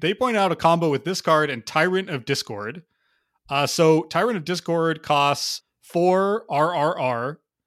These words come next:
So in total, this combo would cost, as they say, eleven red, red, red,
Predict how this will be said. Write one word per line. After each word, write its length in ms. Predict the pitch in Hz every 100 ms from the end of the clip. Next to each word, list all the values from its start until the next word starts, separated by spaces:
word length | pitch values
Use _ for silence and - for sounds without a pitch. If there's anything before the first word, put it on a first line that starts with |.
| _
So 220 | - 143 165
in 100 | 214
total, 340 | 196 180 185
this 140 | 160
combo 280 | - 156 151
would 140 | 156 151
cost, 380 | 135 131 131 185
as 120 | 117
they 140 | 135
say, 340 | 131 135 123 -
eleven 600 | 131 139 151 170 170 170 _ -
red, 420 | 135 147 156 165 -
red, 400 | 135 135 135 139 _
red, 420 | 135 131 131 131